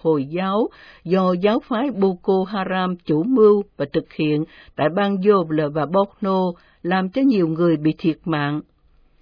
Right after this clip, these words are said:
Đức cha Lapierre nhắc lại lời Đức Thánh Cha Biển Đức mười sáu tuyên bố hôm mùng sáu tháng mười một vừa qua rằng bạo lực chẳng những không giải quyết nhưng còn gia tăng các vấn đề, gieo rắc oán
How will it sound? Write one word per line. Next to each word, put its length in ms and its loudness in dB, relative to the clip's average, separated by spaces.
Đức 240 0
cha 180 0
Lapierre 680 0
nhắc 260 -2
lại 160 0
lời 220 2
Đức 200 0
Thánh 220 0
Cha 220 -2
Biển 140 0
Đức 200 -4
mười 220 0
sáu 400 0
tuyên 280 0
bố 320 4
hôm 240 0
mùng 180 2
sáu 280 -2
tháng 200 -4
mười 120 2
một 300 0
vừa 300 2
qua 260 -2
rằng 380 -2
bạo 240 2
lực 260 2
chẳng 180 2
những 240 2
không 280 -2
giải 260 0
quyết 280 0
nhưng 200 0
còn 300 -2
gia 260 -2
tăng 180 -4
các 220 -8
vấn 300 0
đề, 340 2
gieo 260 0
rắc 180 -2
oán 180 0